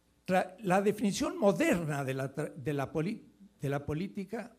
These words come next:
de la, del poder, es como dominación. Cortés ejerció el primero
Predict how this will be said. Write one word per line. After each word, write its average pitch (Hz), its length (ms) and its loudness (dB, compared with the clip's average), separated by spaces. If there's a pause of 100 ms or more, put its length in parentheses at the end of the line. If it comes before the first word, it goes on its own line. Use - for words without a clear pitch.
de 120 160 -10
la, 113 420 -10 (200)
del 143 220 -6
poder, 175 420 -4
es 165 160 -4
como 143 320 -10
dominación. 131 1000 -8
Cortés - 880 2
ejerció 147 680 -4
el 131 140 -6
primero 165 580 -4